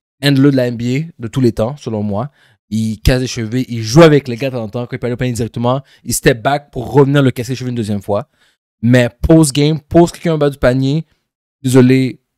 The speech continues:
Kyrie n'a pas ça. Puis dire qu'il l'a, c'est mentir. Tout le monde a un highlight de lui qui fait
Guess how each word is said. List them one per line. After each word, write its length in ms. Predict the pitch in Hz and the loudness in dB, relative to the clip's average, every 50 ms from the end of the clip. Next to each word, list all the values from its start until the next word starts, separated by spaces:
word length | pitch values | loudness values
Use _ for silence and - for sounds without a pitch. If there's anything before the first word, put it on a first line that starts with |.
| _ _ | _ _
Kyrie 240 | 127 123 123 127 | 0 0 2 2
n'a 140 | 120 120 110 | 0 -2 -2
pas 180 | - - 104 98 | -2 -2 -4 -4
ça. 200 | - - - - _ _ _ _ _ _ _ _ _ _ | -4 -8 -12 -12 _ _ _ _ _ _ _ _ _ _
Puis 120 | - 139 117 | -2 -2 2
dire 260 | 107 156 165 156 - | 4 4 2 2 0
qu'il 240 | - - 139 131 131 | -4 -6 -4 -2 0
l'a, 300 | 135 131 147 165 170 _ _ _ _ | 0 0 0 -2 -4 _ _ _ _
c'est 200 | - - - 131 | -12 -6 -2 -2
mentir. 400 | 127 123 120 113 - - 131 117 | 0 0 -2 -4 -4 -4 -4 -2
Tout 100 | - - | 0 0
le 40 | 160 | 2
monde 100 | 175 175 | 4 4
a 40 | 156 | 4
un 160 | 147 143 139 | 4 4 2
highlight 300 | 135 139 143 147 147 143 | 0 0 0 0 0 0
de 80 | 139 139 | 0 0
lui 100 | 143 147 | -2 0
qui 120 | - - | 0 2
fait 200 | - 147 139 139 | 4 4 4 2